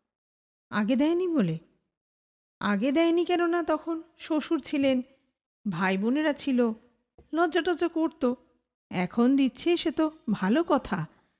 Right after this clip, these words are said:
খুশির কথা। সরমার এত অস্বস্তি কেন হচ্ছে তাতে? সরমা নিজেই নিজেকে চোখ রাঙায়। তবু কেবলই ওর মনে হয় সৌমিন ইদানিং বদলে যাচ্ছে।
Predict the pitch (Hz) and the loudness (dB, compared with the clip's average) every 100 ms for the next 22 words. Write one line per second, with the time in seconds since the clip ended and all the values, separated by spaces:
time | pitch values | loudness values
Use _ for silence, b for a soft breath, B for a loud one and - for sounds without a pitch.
0 | _ - 330 311 466 453 - - 214 180 | _ -2 0 4 4 4 -2 -4 -10 -12
1 | _ _ _ _ _ _ _ - - 339 | _ _ _ _ _ _ _ -16 0 2
2 | 403 427 392 240 233 220 196 - 233 - | 4 4 6 4 4 2 2 0 -4 -2
3 | 220 190 175 208 247 - 202 165 160 262 | -4 0 2 2 0 -2 -4 -4 -4 -4
4 | 330 _ _ _ _ _ _ _ _ _ | -6 _ _ _ _ _ _ _ _ _
5 | - - 302 339 330 240 240 240 330 330 | -10 2 4 6 8 8 8 8 6 6
6 | 269 262 240 196 254 - 269 262 214 170 | 4 0 0 0 0 2 0 2 0 0
7 | 151 151 - _ _ _ _ _ _ - | 0 -4 -8 _ _ _ _ _ _ -2
8 | 320 285 277 b b b - 330 339 359 | 2 4 2 b b b 0 4 6 6
9 | 320 233 190 175 180 214 214 160 - _ | 8 6 6 4 2 2 0 -2 -6 _
10 | _ _ _ _ _ - 349 381 370 359 | _ _ _ _ _ -8 -4 0 2 2
11 | 320 320 269 262 214 175 262 226 202 170 | 4 6 6 4 2 0 2 4 2 2
12 | 165 - - | -4 -6 -12